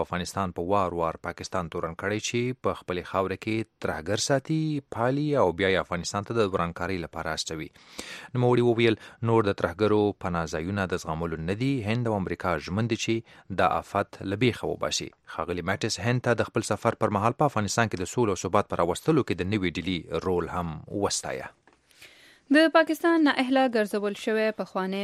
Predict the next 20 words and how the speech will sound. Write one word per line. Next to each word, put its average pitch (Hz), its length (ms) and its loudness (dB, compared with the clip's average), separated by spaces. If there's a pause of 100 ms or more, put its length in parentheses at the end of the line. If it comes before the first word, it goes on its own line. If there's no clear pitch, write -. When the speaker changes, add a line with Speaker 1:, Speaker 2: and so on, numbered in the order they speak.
(120)
Speaker 2:
وزیر 185 300 -6
اعظم 196 340 -4
یا 180 160 -4
نواز 180 240 -6
شریف 196 320 -8
نن 196 160 -4 (100)
احتساب 190 520 -6
عدالت 185 340 -2
ته 190 80 -4
وړاندې 180 340 -4
شوی. 185 240 0 (320)
د 180 80 -2
هغه 180 240 0
پر 185 160 -4
ضد 214 240 -2
د 196 160 4
بدعنوانۍ 185 560 0 (300)
درې 190 120 4 (140)
کیسونه 190 380 0
دي. - 60 0